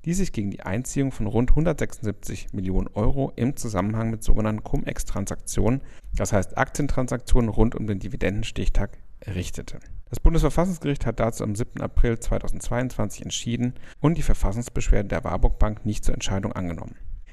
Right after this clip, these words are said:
Die gesetzlichen Regelungen, die der Einziehung im konkreten Fall zugrunde gelegt wurden, stellen zwar eine echte Rückwirkung dar, die grundsätzlich verfassungsrechtlich unzulässig sei. Nach Ansicht des Bundesverfassungsgerichts ist die Rückwirkung aber ausnahmsweise aufgrund überragender Belange des Gemeinwohls zulässig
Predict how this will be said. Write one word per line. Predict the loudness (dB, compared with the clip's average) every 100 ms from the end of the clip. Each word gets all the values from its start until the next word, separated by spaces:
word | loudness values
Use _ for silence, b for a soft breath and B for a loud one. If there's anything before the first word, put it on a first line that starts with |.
| -2
Die |
gesetzlichen | 4 4 2 0 0
Regelungen, | 0 0 0 0 0 -2
die | 0
der | 0 0
Einziehung | -2 -2 0 0
im | 0
konkreten | -2 -4 -6 -8 -4
Fall | -4
zugrunde | -4 -4 -2 -2
gelegt | -2 -4 2
wurden, | 4 4 0 B B
stellen | -2 2 2 2
zwar | -4
eine | -4 -2
echte | 4 6 6
Rückwirkung | 4 2 0 0
dar, | 0 2 2 0 -6 -12 -10
die | 2
grundsätzlich | 4 4 0 -2 0
verfassungsrechtlich | 4 2 2 -4 -6 -8 -4
unzulässig | -4 -2 -2 -2 -2
sei. | 2 2 2 0 -6
Nach | -4 -6 -2
Ansicht | -2 -2 -4
des | -6
Bundesverfassungsgerichts | 2 2 4 -2 -2 -4 -6 -4 -4 -6 b b -4
ist | -4 -2
die | -2
Rückwirkung | 4 6 4 2 -2
aber | -4 -4 0
ausnahmsweise | 4 6 6 2 0 -2 -2
aufgrund | -4 -2 0 0 B B B -6
überragender | -4 -2 -2 -4 -4 -4
Belange | -2 0 0 0
des | -2 -6
Gemeinwohls | -8 -4 -2 -2 -2 -2
zulässig | 6 6 8 2 -2